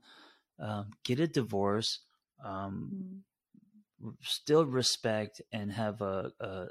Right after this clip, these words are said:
Speaker 1: healthy relationship with, uh, their now ex, and then welcome their <laughs> ex's new love with open arms?" Uh, it's, it's such a, uh, it's,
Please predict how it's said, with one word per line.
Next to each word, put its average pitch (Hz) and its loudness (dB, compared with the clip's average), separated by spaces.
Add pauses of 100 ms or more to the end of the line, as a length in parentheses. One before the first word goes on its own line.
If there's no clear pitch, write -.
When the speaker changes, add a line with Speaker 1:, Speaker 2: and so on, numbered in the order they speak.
Speaker 1:
healthy 117 -2
relationship 104 -2
with, 110 0 (400)
uh, 101 -2
their 104 0
now 101 2
ex, 101 -2 (840)
and 107 2
then 113 4 (280)
welcome 107 0
their 107 0
<laughs> - -4
ex's 104 0 (500)
new 117 4
love 107 4
with 107 0
open 107 0
arms?" 104 0
Uh, 98 -4 (540)
it's, 127 -4
it's - -2
such 135 2
a, 113 4
uh, 98 -4 (580)
it's, - 0